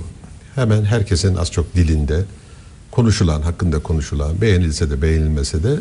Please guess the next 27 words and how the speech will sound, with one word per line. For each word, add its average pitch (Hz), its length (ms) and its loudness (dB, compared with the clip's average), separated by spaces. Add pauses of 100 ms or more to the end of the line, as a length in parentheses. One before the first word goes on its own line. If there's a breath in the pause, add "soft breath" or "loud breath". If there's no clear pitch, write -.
(140)
yani 131 440 2 (100)
kamuoyunu 95 680 2
büyük 120 200 2
ölçüde, 80 400 0 (240)
geniş - 300 2 (280)
halk 147 160 -2
kesimlerini 87 680 2 (600)
meşgul 185 300 2
ediyor. 71 340 0 (500)
Bu 190 160 2
anlamda 120 460 0
bir 180 100 0
popüler 147 460 0 (100)
ürün 95 420 4
haline 73 320 0
geliyor 71 300 -2
bu. 67 160 -4 (1120 loud breath)
Tabii 180 260 2
bunu 180 100 4
söyleyince 160 680 2
akla 156 420 -2 (300)
kültür 156 300 0
ürünlerinde, 85 640 2
buna 104 180 2
sanatı 98 400 0
da 80 80 0
katarak 76 380 -2